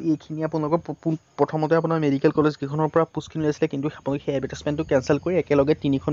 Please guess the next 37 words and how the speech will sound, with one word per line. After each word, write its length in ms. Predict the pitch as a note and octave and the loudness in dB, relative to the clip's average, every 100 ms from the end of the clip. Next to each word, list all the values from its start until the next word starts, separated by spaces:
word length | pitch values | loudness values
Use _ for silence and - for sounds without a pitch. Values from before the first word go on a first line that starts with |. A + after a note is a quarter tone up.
| C#3+ | 2
medical 240 | C#3 D3+ | 2 2
college 160 | D#3 D#3+ - - C3+ | 4 2 0 -2 -2
একলগ 260 | - D3+ F3 | 2 0 2
কৰি 140 | F3 C4+ - _ - C#3+ | 2 0 -2 _ -8 -4
ডি 80 | C3+ D3+ | 4 4
এম 80 | D3+ E3 | 6 2
ই 20 | |
যিটো 160 | D3 D#3+ C#3 | 2 2 6
director 260 | C3+ C#3 E3 | 4 6 2
of 60 | D3+ | 2
medical 340 | C3+ C3 C#3 G3 - - - - - | -6 0 2 2 0 -18 -18 -12 0
ছাৰ্ভিচৰ 400 | C#3+ C#3 - D3 | 0 0 -2 -4
ফালৰ 260 | - C#3 C#3+ - | 0 2 2 0
পৰা, 160 | D#3+ - - - - - - - - - - D#3+ | -4 -4 -10 -20 -20 -20 -20 -20 -20 -14 0 2
director 240 | D#3+ F#3 | 4 2
medical 220 | E3+ D3+ D#3 | -2 0 -2
এডুকেশ্যনৰ 340 | C#3+ - D#3+ D#3 | -2 -6 -6 0
ফালৰ 160 | D3+ D3+ | 2 2
পৰা 100 | D#3+ | 0
আপোনালোকৰ 280 | D3+ D3 D#3 D3+ | 0 0 0 0
এই 60 | D3+ | -2
পোষ্টখিনি 320 | D#3 - D#3+ D3+ | -4 -4 -6 -2
একেলগে 300 | - D3 D3+ | 0 2 2
এটা 120 | D#3 D#3 D3 | 2 2 0
নটি-, 220 | - B2+ - - | -2 -8 -6 -2
advertisement 420 | C#3+ D3 D3 D#3+ D3 | 0 2 0 -2 -2
ঘোষণা 240 | C#3+ D3+ D3+ | 0 0 -2
কৰিলে। 200 | - E3 A#3 - | 0 -2 -2 0
সেই 100 | D#3+ | 0
এডভাৰটাইজমেণ্টটোৰ 640 | C3+ C3+ C3+ C#3+ C#3 D3+ - | 4 2 2 -2 0 0 0
ফালৰ 200 | D3 C#3+ | 0 0
পৰা 120 | D3+ D3 | 2 2
আপোনালোকৰ 380 | C#3+ C#3+ C#3 F3+ - - - - D3 | 2 -4 -4 -6 -8 -14 -12 -4 -2
এই 60 | C#3 | 0
এক্সামসমূহ 420 | D#3 D3+ C3+ D3 G#3+ | 2 2 2 -2 -2
পতা 140 | E3+ B2+ | 0 0
হ'ব। 100 | B2+ | -2